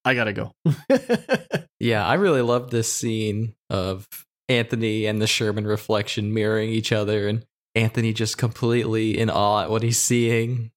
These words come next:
Speaker 1: Yeah, I love when he looks down at the hook and he's almost, like, grossed out and, <laughs> oh.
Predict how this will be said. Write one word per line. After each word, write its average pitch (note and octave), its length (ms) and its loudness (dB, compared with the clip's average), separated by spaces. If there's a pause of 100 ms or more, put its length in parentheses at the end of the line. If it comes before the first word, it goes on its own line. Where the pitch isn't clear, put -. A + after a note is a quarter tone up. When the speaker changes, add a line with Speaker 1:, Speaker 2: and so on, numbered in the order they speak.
(300)
Speaker 1:
Yeah, B2+ 200 2
I B2 40 2
love C3+ 220 0
when C3+ 120 2
he C3 80 2
looks B2+ 300 0
down A#2 320 0
at A#2 140 -4
the A2+ 100 -2
hook A#2 420 -2
and A#2+ 80 -2
he's A#2 180 -2
almost, A#2+ 400 -2
like, A2 300 -4
grossed A2+ 500 -4
out A2 440 -2
and, G#2 300 -10 (120)
<laughs> - 160 -14
oh. A#3+ 640 0